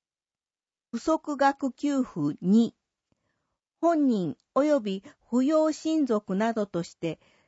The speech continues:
定額減税対象外であり、かつ低所得世帯向け給付の対象世帯の世帯主、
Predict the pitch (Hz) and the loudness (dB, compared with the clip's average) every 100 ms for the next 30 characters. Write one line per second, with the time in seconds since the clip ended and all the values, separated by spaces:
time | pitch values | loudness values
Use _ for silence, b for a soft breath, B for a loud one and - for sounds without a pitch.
0 | _ 269 285 311 302 311 269 233 269 277 | _ -2 0 2 2 0 -4 0 2 2
1 | 294 294 - 277 302 - 320 294 208 175 | 2 0 0 0 0 0 -2 0 -2 -2
2 | 170 170 180 160 - _ _ _ _ 285 | -2 -4 -4 -8 -16 _ _ _ _ -4
3 | 294 - 175 151 _ _ _ _ _ 302 | -4 -8 -14 -14 _ _ _ _ _ 0
4 | 320 330 - 269 - 294 320 320 311 311 | 2 2 2 0 2 0 -2 -4 -2 0
5 | 311 302 277 262 285 - 262 277 - 269 | 0 0 -2 -2 -4 -4 -4 -2 -2 0
6 | 254 254 - 277 330 311 294 302 294 285 | 0 0 2 2 2 0 0 0 -2 -2
7 | 262 233 180 165 170 208 - 269 285 247 | 0 0 0 -2 -2 -4 0 2 4 2
8 | 196 - 135 | 0 -4 -12